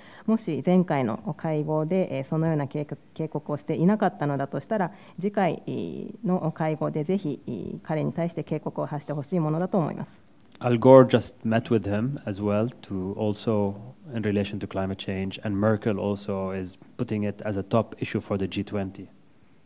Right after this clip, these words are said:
Speaker 1: え、ごく最近、アル・ゴア氏が、あ、彼と会合を持ち、気候変動について話したと報じられていますし、メルケル首相も、お、次の、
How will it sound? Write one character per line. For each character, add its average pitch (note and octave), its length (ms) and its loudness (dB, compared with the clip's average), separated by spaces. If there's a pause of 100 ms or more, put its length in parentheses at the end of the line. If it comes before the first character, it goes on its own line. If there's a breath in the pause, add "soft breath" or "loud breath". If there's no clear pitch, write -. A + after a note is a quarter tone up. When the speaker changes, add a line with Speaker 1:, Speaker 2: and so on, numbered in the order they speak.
(720 soft breath)
Speaker 1:
え、 F#3 80 -4
ご G#3+ 120 4
く B3 140 4
最 F#3 220 6
近、 E3+ 240 2
ア E3+ 80 4
ル・ F#3+ 160 6
ゴ A3+ 120 4
ア A3+ 100 4
氏 A3+ 120 -4
が、 C#3 220 -2
あ、 C#3+ 160 -2
彼 D3+ 260 -2
と D#3 420 -2
会 D#3 260 -2
合 D3+ 320 0
を D3 40 2
持 D3 140 0
ち、 E3+ 200 -4
気 - 120 -14
候 E3 160 0
変 D#3 180 0
動 D3+ 120 0
に D3+ 120 2
つ D3+ 100 -2
い G3 80 4
て F#3 80 -4
話 D#3 280 0
し - 40 -20
た C3+ 120 -8
と - 140 -8
報 D3 340 -6
じ C#3+ 100 -4
ら D3 100 0
れ D3 80 0
て D3+ 120 -4
い D3+ 80 2
ま D3 100 0
す D3 100 -8
し、 E3+ 240 -4 (300 soft breath)
メ G3+ 160 4
ル A#3 80 6
ケ A3 140 -2
ル D#3+ 120 -2
首 D#3 140 -6
相 D#3 260 -2
も、 E3 420 0
お、 D3 40 -6
次 G3 260 0
の、 D3+ 200 2